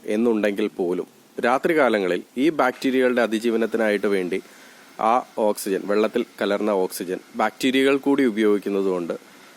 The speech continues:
രാത്രികാലങ്ങളിൽ എയറേഷൻ നഷ്ടപ്പെട്ടാൽ മത്സ്യങ്ങൾ ചത്തുപോകുന്നത് പതിവാണ്. എന്നാൽ നല്ല രീതിയിൽ പ്രവർത്തിക്കുന്ന ഒരു aquaponics ആണ്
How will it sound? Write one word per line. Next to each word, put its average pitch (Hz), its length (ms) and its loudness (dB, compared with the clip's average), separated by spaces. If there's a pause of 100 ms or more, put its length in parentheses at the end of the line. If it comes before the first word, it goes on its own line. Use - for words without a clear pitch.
(160)
രാത്രികാലങ്ങളിൽ 127 760 2
എയറേഷൻ 113 500 0
നഷ്ടപ്പെട്ടാൽ 113 540 -2 (180)
മത്സ്യങ്ങൾ 104 420 0 (100)
ചത്തുപോകുന്നത് 101 680 -2 (240)
പതിവാണ്. 90 440 -2 (880)
എന്നാൽ 165 240 4 (560)
നല്ല 147 280 2
രീതിയിൽ 151 400 4
പ്രവർത്തിക്കുന്ന 117 560 2
ഒരു 110 120 2
aquaponics 104 580 -2
ആണ് 98 240 0